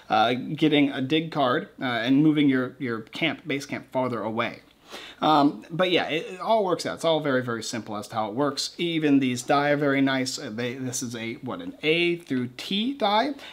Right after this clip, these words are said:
and then this is a one through twenty die here. And for the most part, finding locations, you're just gonna be rolling these die here. There are certain cards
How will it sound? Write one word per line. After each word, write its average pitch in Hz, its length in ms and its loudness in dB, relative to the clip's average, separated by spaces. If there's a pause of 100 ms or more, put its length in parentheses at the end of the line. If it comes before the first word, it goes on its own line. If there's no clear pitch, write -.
and 160 140 2
then 160 140 4
this 160 180 0
is 151 80 -2
a 131 120 2
one 147 420 2
through 135 320 -4
twenty 156 500 -2
die 139 300 -2
here. 185 320 -2 (280)
And 165 240 0
for 185 80 -2
the 180 60 -2
most 190 220 0
part, 175 200 -2
finding 156 280 2
locations, 131 540 -2
you're 123 100 -6
just 143 160 -4
gonna 151 80 2
be 131 80 2
rolling 127 340 0
these 117 180 -4
die 113 260 -2
here. 110 240 -6
There 127 160 -2
are 156 120 4
certain 139 340 0
cards 139 460 -4